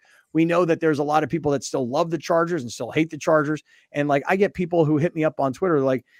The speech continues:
"Your show has just turned into nothing but Charger bashing. I know you need the ratings." I'm like, "Motherfucker, you don't know anything about the ratings because we don't care about the ratings.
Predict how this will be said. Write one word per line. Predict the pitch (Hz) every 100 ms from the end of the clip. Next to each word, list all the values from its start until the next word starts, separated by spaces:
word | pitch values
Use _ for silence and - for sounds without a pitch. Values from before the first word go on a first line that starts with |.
| _
"Your | 220 208
show | - 233 226
has | 196
just | - 226 202
turned | - 214 208
into | 220 214
nothing | 208 214 220 214
but | 185
Charger | - 208 214 196
bashing. | 175 175 170 175
I | 170 185
know | 220
you | 226
need | 226 214
the | 202
ratings." | 214 208 170
I'm |
like, | 180 180 - _ _
"Motherfucker, | 262 254 254 254 247 _ _ _
you | 180
don't | 285 302
know | 254 220 -
anything | 180 185 165
about | 139 123
the | 117
ratings | 110 101 - - _ _ -
because | 196 226 196 -
we | 233
don't | 285 254 -
care | - 233 247
about | 196 160
the | 147
ratings. | 139 110 98 -